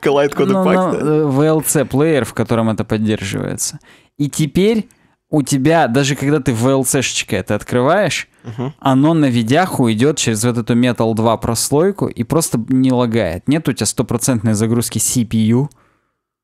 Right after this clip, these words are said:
Speaker 2: У тебя уже инструкции корректно это обрабатывают, потому что, внимание, в новом железе Kaby Lake процессор.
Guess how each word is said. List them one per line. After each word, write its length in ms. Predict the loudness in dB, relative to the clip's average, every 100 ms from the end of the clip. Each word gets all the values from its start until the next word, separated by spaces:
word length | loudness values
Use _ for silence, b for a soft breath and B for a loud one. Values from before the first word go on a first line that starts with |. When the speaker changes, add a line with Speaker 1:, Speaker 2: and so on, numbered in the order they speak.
| _
Speaker 2:
У 80 | -4
тебя 280 | 0 2 2
уже 200 | 2 2
инструкции 640 | 0 0 -2 -2 -4 -4
корректно 460 | -2 0 0 -2 -4
это 200 | -2 -2
обрабатывают, 560 | 0 0 0 0 -4 -4
потому 120 | -6
что, 260 | -2 -4 -6 b b b
внимание, 600 | 0 2 4 2 2 0
в 360 | 0 0 0 2
новом 360 | 2 2 2
железе 400 | 0 0 0 -2
Kaby 500 | -2 0 2 2 0
Lake 80 | -2
процессор. 600 | -6 -4 -2 -4 -4 -8